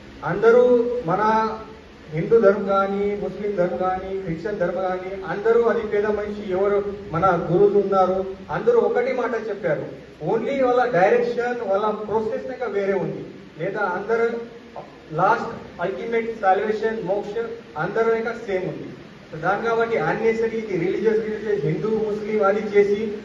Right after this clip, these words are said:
మనకి ఏం బెనిఫిట్ రాదు. So ఇది ఆలోచన చేసి మన,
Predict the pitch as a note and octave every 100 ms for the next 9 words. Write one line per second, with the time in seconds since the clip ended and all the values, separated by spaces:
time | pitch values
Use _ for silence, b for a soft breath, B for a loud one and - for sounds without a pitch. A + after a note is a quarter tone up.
0 | - E3 F#3+ F#3 D#3 F#3 F3 F3 E3+ F#3
1 | - C#3 C3+ C3+ - - - - - -
2 | - F3+ F#3 F#3 F3 E3 G3 G3+ G3 G#3+
3 | G#3 A3 A3 A3 - A3+ - - - D#3